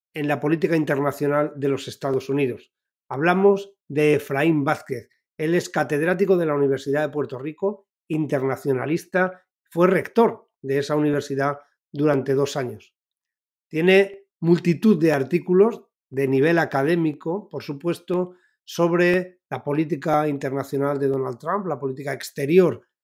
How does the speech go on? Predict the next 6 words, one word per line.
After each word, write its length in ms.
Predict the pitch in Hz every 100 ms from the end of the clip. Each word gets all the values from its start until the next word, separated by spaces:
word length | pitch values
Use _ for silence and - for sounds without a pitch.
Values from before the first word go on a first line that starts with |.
| _ -
del 180 | 143 135
gabinete 500 | 127 131 143 143 135
Trump 380 | 156 175 185 - _ _ _ -
y 160 | 185
de 180 | 175 175
la 380 | 175 180 185